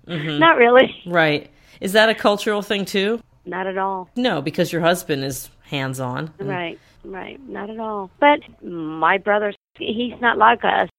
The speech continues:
Speaker 2: I mean, we grew up, I mean, I came when I was ten. He was probably four when he got here, so he really doesn't remember how things were when I was a kid, you know.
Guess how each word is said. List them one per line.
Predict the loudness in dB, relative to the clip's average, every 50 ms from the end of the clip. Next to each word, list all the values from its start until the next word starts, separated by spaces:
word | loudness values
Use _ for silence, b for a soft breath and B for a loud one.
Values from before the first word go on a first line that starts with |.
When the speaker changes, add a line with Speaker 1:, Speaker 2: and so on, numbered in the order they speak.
| _ _ -6
Speaker 2:
I | -4 -4 -2
mean, | -2 -4 -4 -2 -2
we | -2 -2 -2 -4 -6 -10 -10
grew | -4 0 2 6
up, | 6 6 6 4 2
I | 0
mean, | 0 0 0
I | 0 0
came | -2 -2 -4 -2
when | -2 0 -2
I |
was | -2 -4 -4 -4 -2
ten. | 2 2 4 4 4 2 2 0 -4 B B B B B B
He | B 0 0 2
was | 0 0 -2 0
probably | 0 2 2 2 -2 -4 -4 0
four | 2 4 6 6 6 4 2 0
when | -2 -4
he | -6 -6
got | -4 -4 -2 -2 -4 -4
here, | -6 -6 -6 -6 -6 -8 -8
so | -8 -6 -6
he | -6 -6
really | -6 -6 -6 -4
doesn't | -6 -6 -6 -6 -8
remember | -8 -8 -6 -6 -6 -6 -6 -8 -8
how | -6 -8 -8 -6
things | -4 -4 -4 -4 -4
were | 0 4 6 6 6
when | 6 4 2
I | 0 -2 -4
was | -6 -6
a | -8
kid, | -8 -4 -4 -4 -4 -4 -8 -12 -18
you | -12 -8 -6 -4
know. | -4 -2